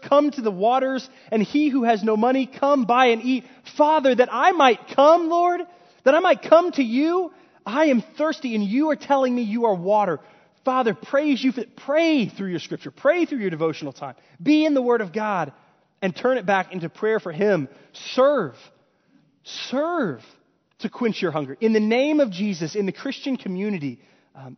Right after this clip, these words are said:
it's disobedient for us to just be takers, to just be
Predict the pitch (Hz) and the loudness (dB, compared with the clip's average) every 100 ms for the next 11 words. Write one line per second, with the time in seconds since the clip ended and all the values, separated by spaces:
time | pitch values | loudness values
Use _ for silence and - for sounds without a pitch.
0 | - 233 - 311 - 262 185 302 349 277 | -12 -12 -6 -6 -4 -6 -4 -2 -2 -4
1 | - 208 196 - 190 254 - 254 - 247 | -4 -6 -6 -8 -8 -10 -6 -6 -2 -2
2 | 294 151 - - - _ _ 233 254 - | -2 -6 -16 -20 -20 _ _ -10 -10 -6
3 | 277 269 254 | -2 -2 -4